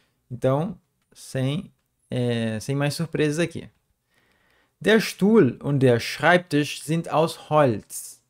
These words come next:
Die Lampe ist neu und das Buch ist wirklich aus Papier. Das heißt, es ist kein Lesegerät. Beleza, vamos descer aqui um pouquinho e ver, ó. Der Stuhl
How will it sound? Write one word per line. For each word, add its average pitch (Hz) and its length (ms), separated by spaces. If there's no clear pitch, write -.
Die 107 140
Lampe 139 400
ist 127 240
neu 113 440
und 190 260
das 185 380
Buch 160 340
ist - 300
wirklich 170 520
aus 143 280
Papier. 151 800
Das - 240
heißt, 120 440
es - 240
ist - 320
kein 160 360
Lesegerät. 127 1160
Beleza, 104 560
vamos 135 300
descer 131 220
aqui 127 120
um 123 80
pouquinho 117 580
e 139 120
ver, 107 240
ó. - 60
Der 147 340
Stuhl 196 680